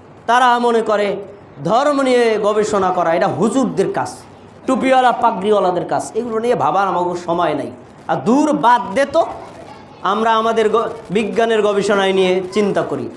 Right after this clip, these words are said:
আমরা আমাদের দুনিয়াবের উন্নতি নিয়ে চিন্তা করি, এগুলো নিয়ে ভাবার কোনো দরকার নাই। মানে, তারা মনে করে ধর্ম মানুষের জীবনে একটা মৌল না, একটা গৌণ বিষয়।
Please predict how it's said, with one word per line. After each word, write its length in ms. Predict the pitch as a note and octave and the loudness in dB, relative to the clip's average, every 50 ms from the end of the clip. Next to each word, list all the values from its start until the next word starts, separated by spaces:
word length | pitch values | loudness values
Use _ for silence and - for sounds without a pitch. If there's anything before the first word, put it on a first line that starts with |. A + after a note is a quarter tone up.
| - - | -10 -4
আমরা 260 | - G3 G#3+ A#3 A#3+ | -2 -2 0 0 0
আমাদের 280 | A#3+ A#3+ A#3+ A#3 A3+ F3+ | 2 2 2 0 0 2
দুনিয়াবের 480 | G3 A#3 B3 B3 B3 B3+ C4 A#3+ A#3+ A#3 A#3 A3+ | 2 2 2 2 2 2 2 2 2 0 0 0
উন্নতি 360 | A3 A3+ A3 G#3+ G#3 G#3+ G#3 | 0 0 0 0 0 0 2
নিয়ে 180 | G3+ G3 F#3 | 2 2 2
চিন্তা 260 | F#3+ G3 F#3 F3 E3 D#3+ | 2 0 0 0 0 -2
করি, 180 | D#3 D3+ D3+ | -4 -2 -2
এগুলো 220 | D#3+ A3 G3+ A3 A#3 | 0 0 2 2 2
নিয়ে 120 | A#3 A3+ | 2 0
ভাবার 300 | F#3+ F3 F3+ F#3+ G3 F3+ | 0 0 0 0 0 0
কোনো 200 | - F3+ F#3 G3 | -2 -2 -4 -2
দরকার 340 | F3+ F#3 F3+ F3 - F3 D#3+ | 0 0 0 0 0 -2 -2
নাই। 220 | D3+ C#3+ C#3 B2+ - - - - - - | -2 -4 -4 -6 -8 -12 -16 -18 -8 -4
মানে, 180 | G3 G#3 G#3+ G#3+ G#3+ | -2 0 0 0 0
তারা 180 | G#3+ G#3 G#3 F#3 | 0 0 0 0
মনে 340 | F3+ F3 F3+ F#3 G3 G3+ | 0 0 0 0 2 0
করে 320 | G3 G3+ A3+ A3+ B3+ D4 F4 F4+ - - - - - D3 | 0 0 2 4 4 4 2 2 -2 -10 -14 -14 -12 -8
ধর্ম 680 | C#3+ C#3 G3 G#3+ A#3+ B3+ C#4 D4+ E4 F4 F#4+ F#4+ F#4+ | -4 0 2 2 4 4 4 4 2 2 2 2 2
মানুষের 540 | F4 D4 B3 A3+ A#3 A3 A3 - C4+ C4 G3+ | 2 2 2 2 2 0 0 0 -2 -2 0
জীবনে 280 | G#3 B3 A#3+ B3+ C4 B3+ | 0 0 0 0 0 0
একটা 260 | A#3 G#3 - - A#3 | 0 -2 -2 -2 -2
মৌল 560 | A3+ A3 A#3 B3+ E4 F4 F4 F4 E4+ D#4 C4+ | -2 0 2 2 2 2 2 2 2 2 2
না, 100 | A3 A3 | 2 2
একটা 120 | A#3 B3+ | 0 0
গৌণ 380 | B3+ A#3+ D#4 F4 F4+ F4+ F4+ E4+ | 0 0 2 2 2 2 2 2
বিষয়। 280 | A#3+ A#3 - - - | 0 0 -2 -4 -6